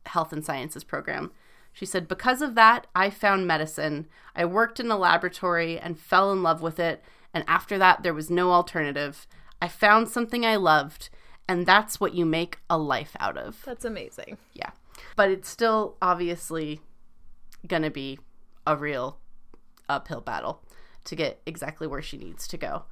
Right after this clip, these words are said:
Speaker 1: One, okay, just one other note about her being, uh, before she discovered what she loved. One thing that I appreciated is in the biography, it talked a little bit about how she had sort of a crisis of confidence.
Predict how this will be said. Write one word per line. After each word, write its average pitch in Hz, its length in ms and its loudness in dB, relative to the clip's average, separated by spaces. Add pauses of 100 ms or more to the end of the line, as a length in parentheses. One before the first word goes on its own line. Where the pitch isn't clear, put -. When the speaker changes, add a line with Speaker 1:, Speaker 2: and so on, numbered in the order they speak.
(420)
Speaker 1:
One, 302 200 6
okay, 226 220 -6
just 247 200 -6
one 302 140 2
other 233 160 0
note 156 320 -2
about 156 280 2
her 160 100 -4
being, 143 560 -6 (880)
uh, 143 160 -4
before 175 360 -4
she 170 140 -8
discovered 147 440 -6
what 143 120 -8
she - 160 -10
loved. 135 380 -6
One 185 140 -2
thing 208 380 -2
that 160 180 0
I 151 40 0
appreciated 147 720 -6
is 151 160 -8
in 165 140 -2
the 160 40 -4
biography, 151 580 0
it - 100 -8
talked - 260 -2
a 147 60 -4
little 143 200 -6
bit 143 220 -4
about 135 400 -2
how 156 140 -4
she 156 180 -8
had 151 200 -6
sort 147 140 -12
of - 80 -12
a 143 40 -12
crisis - 480 -8
of 135 120 -16
confidence. 269 800 -6